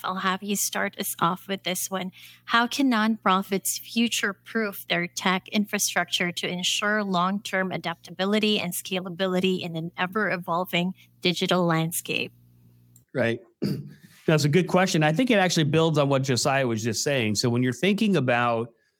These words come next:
Speaker 2: you know, going out and comparing and trying to evaluate the different solutions out there, one of them should be is, who do I think can be a lasting partner for us?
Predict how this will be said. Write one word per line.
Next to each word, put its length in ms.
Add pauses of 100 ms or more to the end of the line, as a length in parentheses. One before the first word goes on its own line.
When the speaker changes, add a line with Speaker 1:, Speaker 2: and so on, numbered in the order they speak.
(240)
Speaker 2:
you 100
know, 240
going 420
out 240
and 160
comparing 720
and 140
trying 320
to 160
evaluate 680
the 60
different 340
solutions 640
out 260
there, 300 (400)
one 220
of 100
them 200
should 280
be 300
is, 160
who 180
do 120
I 100
think 240
can 140
be 140
a 80
lasting 440
partner 480 (220)
for 360
us? 340